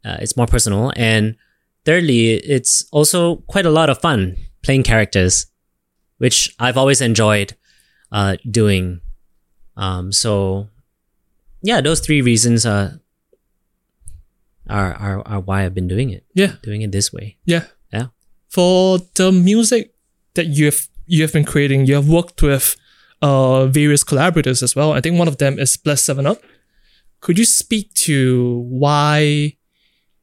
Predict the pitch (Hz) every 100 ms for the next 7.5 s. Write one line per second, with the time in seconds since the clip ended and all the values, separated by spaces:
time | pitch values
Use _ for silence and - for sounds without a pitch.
0 | _ 160 135 131 143 139 156 139 131 -
1 | 131 131 131 165 - 131 127 131 127 135
2 | 127 123 131 - 127 - 135 - 151 131
3 | 160 175 165 139 127 135 131 123 131 139
4 | 123 107 101 90 - - - - - 170
5 | 147 - _ _ 175 170 185 185 147 135
6 | 139 139 139 131 139 139 131 - 131 143
7 | 139 - - 147